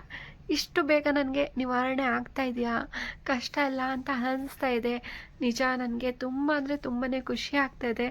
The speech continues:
ಆಗ್ಲಿ, ಒಳ್ಳೇದಾಗ್ಲಿ ಅಂತ ನಾನು ಕೂಡ ಇಷ್ಟು ದಿನ ಕಾಯ್ತಾ ಇದ್ದೆ. ಯಾಕೆಂದ್ರೆ ಕಷ್ಟ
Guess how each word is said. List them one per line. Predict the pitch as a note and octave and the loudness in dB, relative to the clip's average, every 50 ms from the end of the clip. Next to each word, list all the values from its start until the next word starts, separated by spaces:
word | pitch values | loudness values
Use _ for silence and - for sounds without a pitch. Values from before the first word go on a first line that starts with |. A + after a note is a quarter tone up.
| - - - - - - - - - - - - - - A#3 A3 | -4 -8 -12 -12 -12 -14 -14 -14 -16 -18 -20 -18 -8 -6 -2 0
ಆಗ್ಲಿ, | G#3+ G#3 G3+ A3+ A3 A3+ A#3 | 0 0 0 0 0 0 0
ಒಳ್ಳೇದಾಗ್ಲಿ | A#3+ A#3 A3 A3 A3+ A#3 B3 B3 B3+ C4 B3+ A3 A#3+ A#3+ B3 | 2 2 2 4 2 2 0 0 0 -2 -2 0 0 0 2
ಅಂತ | B3 A#3 A#3 A#3+ B3 | 0 0 0 0 0
ನಾನು | A#3 A#3 A#3+ A#3+ C4 C4+ | 2 2 2 0 -2 -2
ಕೂಡ | - C4+ C4+ | -2 0 2
ಇಷ್ಟು | C4+ C4+ C4 C4 A#3+ - - - D4+ C4+ | 2 2 2 0 -2 -2 -2 -4 -2 -2
ದಿನ | C#4+ C4+ C4+ C4 | 0 0 0 0
ಕಾಯ್ತಾ | B3+ - A#3+ A#3+ A#3+ A#3+ - A#3+ | 2 2 2 2 2 0 0 -2
ಇದ್ದೆ. | A#3 A3+ G#3+ B3+ D4 D#4+ E4 - - C#4+ C#4+ - - - - - | -2 2 4 4 4 4 2 -2 -8 -8 -8 -8 -10 -8 0 0
ಯಾಕೆಂದ್ರೆ | C#4+ C4+ - C#4+ C#4 C4 C#4 D#4 E4 D#4+ - - - - - - - - | 0 2 4 4 4 6 6 6 6 6 2 -2 -10 -10 -10 -12 -14 -6
ಕಷ್ಟ | - - C#4+ A#3+ - - - - | 0 0 2 2 0 -2 0 2